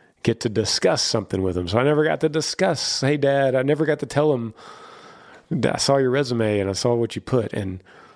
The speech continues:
he would, he is the kind of guy that probably would have shaken it off like it wasn't that big a deal, you know? But, but the truth is, it, it is a big deal.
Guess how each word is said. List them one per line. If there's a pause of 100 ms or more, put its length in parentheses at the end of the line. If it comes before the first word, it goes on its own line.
(400)
he
would,
he
is
the
kind
of
guy
that
probably
would
have (140)
shaken
it
off
like
it
wasn't
that
big
a
deal, (300)
you
know? (680)
But, (460)
but
the
truth
is,
it,
it
is
a
big
deal.